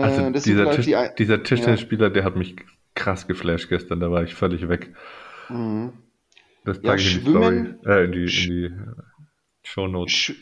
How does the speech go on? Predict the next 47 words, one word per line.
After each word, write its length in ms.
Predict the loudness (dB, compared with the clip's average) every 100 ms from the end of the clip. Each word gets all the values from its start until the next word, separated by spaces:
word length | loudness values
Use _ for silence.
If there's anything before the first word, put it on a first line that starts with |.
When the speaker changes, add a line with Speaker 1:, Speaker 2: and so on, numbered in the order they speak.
| _ _
Speaker 2:
Schwimmen 520 | -4 -2 0 2 2
ist 140 | 0 -2
ja 100 | -2
auch 160 | 0 0
immer 180 | -2
sehr 260 | -4 -4 -2
interessant, 760 | -2 -2 -4 -2 -2 -2 -4 -8
wie 160 | -8 -6
die 340 | -6 -4 -6 -6
für, 180 | -10 -12 -12
was 140 | -12 -10
die 140 | -8
für 220 | -8 -8
Techniken 560 | -8 -8 -4 -4 -4 -2
haben. 420 | -2 -2 -2 -4 -6 _ _ _ _ _ _ _ _ _ _ _ _ _
Äh, 120 | -10
heute 280 | -2 2 4
hat 100 | 4
ja 120 | 2
auch 100 | 2
eine 140 | 0 -2
Deutsche, 440 | 2 0 0 0
äh, 680 | 4 4 6 6 8 6 6
wieder 140 | 2 0
eine 160 | -2
Bronzemedaille 680 | 0 -2 -2 -2 -2 0 -2
gewonnen. 340 | 0 -2 -2 -6
Ich 180 | -8
hab 100 | -6
leider 180 | -6 -6
die 180 | -8 -10
Zeit 380 | -8 -2 -2 0
nicht 180 | -4 -6
gesehen. 540 | -8 -6 -4 -4 -6
Ich 200 | -10 -12
würd, 300 | -14 -10 -8
mich 180 | -8 -8
würd 120 | -8
interessieren, 680 | -8 -8 -8 -8 -6 -6 -6
die 160 | -4
haben, 260 | -4 -6 -8
das 160 | -10 -8
war, 80 | -4
glaub 180 | -4
ich, 120 | -6 -10
zweihundert 440 | -6 -4 -4 -8
Meter 360 | -6 -2 -2